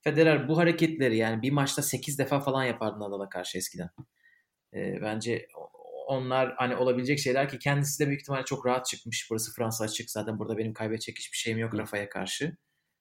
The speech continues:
Speaker 1: diye. Onu da bence biraz gösterdi. Hoş.
Speaker 2: Topladığı puanlar da cabası Gökalp. Yani, e, bu toprak sezonunda üstüne kattığı puanlar <laughs>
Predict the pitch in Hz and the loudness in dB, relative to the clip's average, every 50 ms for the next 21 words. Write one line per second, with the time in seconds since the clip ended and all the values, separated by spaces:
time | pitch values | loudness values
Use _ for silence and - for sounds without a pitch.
0 | _ _ _ - 104 104 120 151 165 165 - _ _ _ _ - - 113 117 120 | _ _ _ -4 -2 0 0 -2 -2 -6 -12 _ _ _ _ -10 -6 -4 -4 -2
1 | 117 110 110 101 104 107 104 107 120 113 110 113 110 107 110 110 107 - - 110 | -2 -2 -4 -4 -4 -6 -4 -4 -2 -2 -2 -2 -2 -4 -4 -4 -4 -2 -2 -2
2 | 104 101 98 - - 196 - _ _ _ _ _ _ _ _ _ _ _ - 113 | -2 -2 -4 -6 -6 -8 -8 _ _ _ _ _ _ _ _ _ _ _ -4 -4
3 | 113 113 - - - - - 127 120 123 127 135 139 131 147 139 - 147 143 143 | -4 -4 -6 -10 -6 0 0 0 2 4 4 4 6 6 6 4 6 6 6 6
4 | 143 143 151 156 160 151 156 156 123 139 147 131 139 131 - - 143 131 131 117 | 8 8 8 6 6 6 4 4 6 6 6 6 6 2 2 2 4 4 4 6
5 | - 117 107 101 101 - 113 110 110 110 110 110 110 113 113 - 101 110 110 107 | 8 8 8 8 6 4 6 6 6 4 4 4 4 4 2 4 2 2 4 4
6 | 107 110 123 120 - 127 110 - 135 127 123 - - 131 123 117 123 123 123 120 | 2 0 0 2 2 2 4 6 4 4 4 4 2 2 2 2 2 2 2 2
7 | 123 117 127 127 110 117 - - - 127 127 123 - - 120 - - - 131 123 | 2 2 2 2 2 0 -4 -2 0 0 0 0 2 0 0 0 2 0 0 0
8 | - - 123 123 120 120 123 135 156 175 - _ _ _ _ _ _ _ _ _ | 2 2 4 4 4 4 4 2 0 0 -2 _ _ _ _ _ _ _ _ _
9 | _ _ _ _ _ _ _ _ _ _ _ _ - - 90 104 - - 143 117 | _ _ _ _ _ _ _ _ _ _ _ _ -16 -12 -12 -6 2 2 2 2
10 | - - | 2 -2